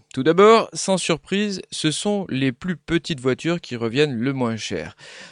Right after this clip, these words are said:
Ensuite, les plus gros rouleurs sont avantagés. En effet, leurs frais fixes de crédit assurance et la décote restent constants selon le nombre de kilomètres parcourus.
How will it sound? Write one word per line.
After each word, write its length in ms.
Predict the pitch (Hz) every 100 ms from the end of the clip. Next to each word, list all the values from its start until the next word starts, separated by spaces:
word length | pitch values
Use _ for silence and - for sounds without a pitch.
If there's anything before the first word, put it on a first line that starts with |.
| 120
Ensuite, 540 | - 147 - 220 - -
les 240 | - 131 123
plus 320 | - 175 156
gros 320 | 127 139 185
rouleurs 500 | 127 139 165 170 180
sont 320 | - 147 139
avantagés. 640 | 147 135 143 139 131 113 107
En 140 | 104
effet, 300 | 110 - 175 - - - 131
leurs 300 | - 104 110
frais 220 | - 127 123
fixes 360 | 160 147 - -
de 180 | 98 101
crédit 480 | - - 143 131
assurance 560 | 117 120 143 139 147 -
et 60 | 101
la 140 | 98
décote 560 | 110 147 185 185 - -
restent 500 | 123 156 151 - 110
constants 560 | - 160 147 - 190 208
selon 360 | - 139 135
le 120 | 131
nombre 380 | 127 139 123 104
de 180 | 95 87
kilomètres 600 | - 160 135 104 - -
parcourus. 560 | 156 147 - 104 120